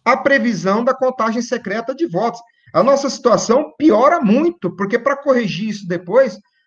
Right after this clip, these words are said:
nós vamos precisar de outra pec. Então, é, é muito grave o que pode acontecer. Eu queria que as pessoas entendessem isso.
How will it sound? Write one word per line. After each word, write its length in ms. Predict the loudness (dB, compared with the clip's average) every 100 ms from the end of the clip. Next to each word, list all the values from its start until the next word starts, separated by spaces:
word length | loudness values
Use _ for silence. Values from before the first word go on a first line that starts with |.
| _
nós 180 | 0 0
vamos 160 | -2
precisar 300 | -4 -6 -2
de 140 | 0 2
outra 300 | 0 -2 -2
pec. 500 | 0 0 -6 -18 -20 _ _ _ _ _ _
Então, 600 | -14 2 2 4 -2 -4 -8
é, 280 | -8 -4 0
é 20 |
muito 360 | 2 2 -2 -2
grave 500 | 0 2 2 0 -4
o 60 |
que 140 | -6 -4
pode 240 | 0 0
acontecer. 580 | 0 -6 -6 -8 -6 -6
Eu 60 | -6
queria 160 | -8
que 60 | -10
as 80 | -8
pessoas 320 | -8 -6 -6
entendessem 760 | -6 -4 -2 -2 -2 -4 -4
isso. 300 | -4 -8 -18